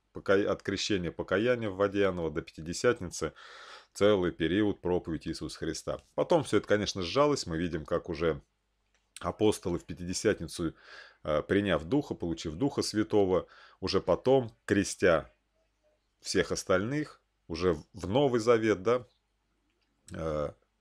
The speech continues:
получали Дух моментально. И мы помним даже с, с первым, с крещением первого язычника, Корнилия Сотника и всего его дома.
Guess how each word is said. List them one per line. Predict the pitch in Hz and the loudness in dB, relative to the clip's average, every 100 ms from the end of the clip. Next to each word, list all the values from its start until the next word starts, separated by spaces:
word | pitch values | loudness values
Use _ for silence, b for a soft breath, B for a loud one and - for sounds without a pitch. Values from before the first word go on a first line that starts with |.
| _ _ - | _ _ 0
получали | 101 101 131 127 | 2 4 4 4
Дух | 90 110 110 | 2 0 0
моментально. | 87 85 87 - 76 67 67 | -4 -6 -4 -2 -2 -2 -8
И | |
мы | 76 | -8
помним | 82 110 101 87 | 0 2 2 0
даже | 90 80 | -2 -2
с, | 73 - - | -6 -8 -12
с | - | -12
первым, | - 110 95 85 80 | -4 2 2 0 -6
с | - | -10
крещением | - 101 - 98 90 | -4 -4 -2 -2 -4
первого | - 98 76 | 0 0 0
язычника, | 78 80 135 - 98 92 | -2 -2 -4 -6 -8 -6
Корнилия | - 82 87 78 | -2 -4 -4 -8
Сотника | 76 139 135 92 - | -6 -2 -4 -4 -8
и | 80 | -6
всего | - 92 | -4 -2
его | 82 76 | 0 -2
дома. | 73 131 110 | 0 0 0